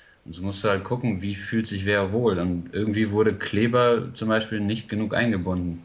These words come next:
also auch vom Spielsystem her. Und da muss man halt von Spieler zu Spieler gucken, wer passt da überhaupt gut rein, wer nicht. Wenn zum Beispiel ein Robin Benzing jetzt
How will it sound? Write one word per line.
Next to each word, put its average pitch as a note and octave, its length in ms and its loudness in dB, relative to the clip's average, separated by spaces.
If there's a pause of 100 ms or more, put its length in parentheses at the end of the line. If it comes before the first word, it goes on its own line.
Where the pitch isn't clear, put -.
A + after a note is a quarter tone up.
(100)
also F2+ 260 2
auch F#2+ 200 2
vom - 1040 -2
Spielsystem F#2+ 680 0
her. F2 240 0 (1400)
Und F#2+ 220 -4
da F2+ 80 4
muss G2 220 2
man G2+ 100 4
halt F#2+ 220 0 (240)
von G2+ 180 -6
Spieler A2 300 0
zu - 340 -12
Spieler G2+ 300 -2
gucken, G2+ 260 -2
wer F#2+ 140 2
passt - 340 -10
da G2 80 0
überhaupt F#2+ 380 -4
gut F#2+ 260 -6
rein, G#2 300 0
wer F2+ 100 2
nicht. - 360 -2 (840)
Wenn - 160 -6
zum G2 140 0
Beispiel G2+ 180 0
ein G#2 120 4
Robin G2+ 420 2
Benzing A2+ 560 -2
jetzt G2+ 420 -10